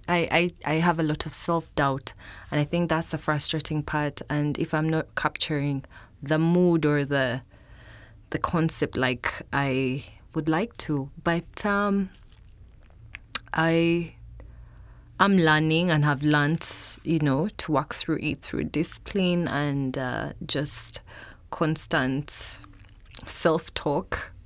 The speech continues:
<laughs> And, um, yeah, and I, I think even after the, the, the process of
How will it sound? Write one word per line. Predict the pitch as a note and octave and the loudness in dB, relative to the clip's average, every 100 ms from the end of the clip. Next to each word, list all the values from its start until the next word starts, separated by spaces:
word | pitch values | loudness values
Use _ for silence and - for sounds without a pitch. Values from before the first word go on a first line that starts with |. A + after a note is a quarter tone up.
| - - | -12 4
<laughs> | B3+ A3 - - - - - - - - - D#3 | 6 6 2 -8 -10 -6 -4 -6 -8 -14 0 4
And, | D#3+ D#3+ D#3 D#3+ D3+ | 4 4 2 2 2
um, | C#3+ C#3 A2+ G2 E3+ D3 - - - - - - | 4 4 2 0 -2 -6 -14 -20 -20 -20 -12 0
yeah, | C#4+ C#4 D3 F3 - | 4 4 2 -2 0
and | G3 G#3+ G#3+ - - - - - - - | 2 4 2 0 -4 -4 -10 -14 -8 6
I, | G#3+ G#3+ - | 6 6 4
I | F#3+ | 0
think | F#3 G#3+ B3 - - - | 4 6 6 2 -6 2
even | G#3 G#3 | 4 6
after | - F3+ - - E3 D3 - | 6 4 4 2 2 0 2
the, | D#3 D3+ C#3+ - | 4 4 2 0
the, | D3+ C#3+ - - - - - - - | 0 0 -4 -20 -20 -20 -20 -20 -14
the | - D3 C#3 C3 B2 C3 - - - - - - | -6 0 2 2 0 -4 -12 -20 -20 -20 -20 -2
process | - D#3+ - D3+ D3+ - | 2 2 2 2 2 0
of | C3+ B2 - - | 0 -2 -4 -10